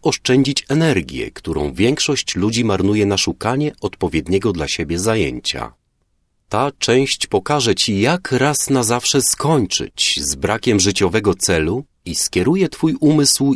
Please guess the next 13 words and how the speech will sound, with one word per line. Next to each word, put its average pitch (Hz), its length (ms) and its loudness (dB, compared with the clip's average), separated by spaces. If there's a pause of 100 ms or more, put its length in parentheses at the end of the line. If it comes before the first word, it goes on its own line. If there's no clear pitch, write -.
i 135 80 2
serce 131 440 2
w 104 60 -4
jakimś 120 400 0
konkretnym, 143 920 0
dobrze 135 440 0
przemyślanym 127 680 2
kierunku, 117 800 0 (160)
który 73 400 -4
będzie 73 360 -2
tym 82 260 -2
życiowym 107 480 2
celem. 78 560 -2